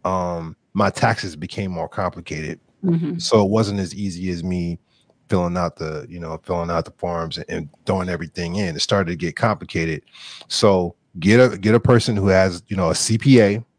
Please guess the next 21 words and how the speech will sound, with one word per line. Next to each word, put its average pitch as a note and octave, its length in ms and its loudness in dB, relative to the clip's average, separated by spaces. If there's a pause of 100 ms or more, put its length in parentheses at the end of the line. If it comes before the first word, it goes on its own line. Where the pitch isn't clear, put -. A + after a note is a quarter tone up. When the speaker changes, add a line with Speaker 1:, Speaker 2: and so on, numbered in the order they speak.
(140)
Speaker 1:
a - 40 -14
certified G2+ 520 2
C G2 180 -6
P G2+ 160 -2
A, F#2 120 2
so E2+ 360 -4
a - 60 -14
certified G2 500 0
public G2+ 320 0
accountant, F#2 500 -2 (540)
um, F2+ 240 0
to - 120 -10
do G2 240 -6
all F2+ 200 0
your G2 160 0
taxes. F#2 600 -2
I'll G2 120 0
be G2+ 120 4
transparent. F#2 600 0
My G2+ 140 2
taxes, F2+ 580 -2